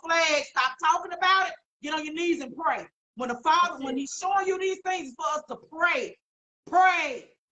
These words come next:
Speaker 1: All of us on, don't supposed to be releasing. He got set time prophets in those high-ranking realms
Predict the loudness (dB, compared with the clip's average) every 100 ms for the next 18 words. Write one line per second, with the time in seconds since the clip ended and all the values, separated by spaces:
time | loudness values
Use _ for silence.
0 | _ _ _ _ _ _ _ 4 6 4
1 | 2 2 0 -2 -10 -8 -10 -8 -2 -2
2 | -2 -8 -8 -8 -6 -2 -4 -2 -4 -2
3 | -2 -4 -8 _ 4 4 4 -4 _ _
4 | _ 0 2 2 2 -2 -8 -2 0 0
5 | -2 -8 -12 -12 -20 _ _ _ _ _
6 | _ 0 0 2 2 0 -4 2 4 4
7 | 0 -6 -6 -6 -6 -10 -10 -8 -2 0
8 | 0 0 -2 -4 -10